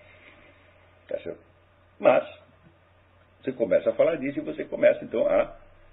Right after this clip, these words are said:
convencer instituições, organismos, escolas, institutos de pesquisa,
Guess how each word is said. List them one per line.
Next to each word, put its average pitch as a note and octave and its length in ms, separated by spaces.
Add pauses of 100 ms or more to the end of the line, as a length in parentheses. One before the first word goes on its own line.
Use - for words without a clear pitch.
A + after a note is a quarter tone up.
(140)
convencer C3 720 (500)
instituições, F#2+ 840 (160)
organismos, F#2 760
escolas, E2+ 580
institutos E2+ 400
de - 60
pesquisa, F#2 560